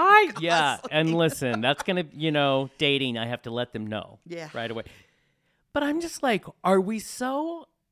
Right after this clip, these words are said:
Speaker 1: gross in our society now that we're gonna tell someone who is just, I mean, not that part of me is not like, "Well, guys need to go through the same thing we put women through," because this is what we do to women constantly.
Speaker 2: Mm-hmm.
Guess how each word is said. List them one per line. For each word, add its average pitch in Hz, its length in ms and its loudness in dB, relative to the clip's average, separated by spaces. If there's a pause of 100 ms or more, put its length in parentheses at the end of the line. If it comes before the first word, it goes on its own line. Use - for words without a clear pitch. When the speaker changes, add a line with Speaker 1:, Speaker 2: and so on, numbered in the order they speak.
(220)
Speaker 1:
gross 139 680 -6
in 170 180 -6
our 156 140 0
society 120 540 -10
now 214 180 -8
that 220 180 -8
we're 175 120 -6
gonna 202 180 -6
tell 196 220 -6
someone 185 340 -4
who 151 120 -2
is 127 140 -6
just, 170 260 -4 (280)
I 226 140 4
mean, 233 300 -2
not 214 240 0
that 208 340 -6
part 202 240 0
of 185 60 -2
me 170 120 -2
is 160 120 -4
not 143 180 -2
like, 123 240 -4
"Well, 117 180 -4
guys 139 300 0
need 131 160 -6
to 117 40 -10
go 107 120 -4
through 107 180 -10
the 98 60 -10
same 101 180 -12
thing 104 140 -12
we 98 100 -10
put - 160 -14
women 131 300 -6
through," 98 280 -14 (380)
because 120 460 -2
this 170 260 0
is 156 300 -4
what 135 220 -8
we 147 100 -2
do 143 160 -2
to 127 40 -6
women 123 440 -6
constantly. 123 960 -4
Speaker 2:
Mm-hmm. 170 180 -20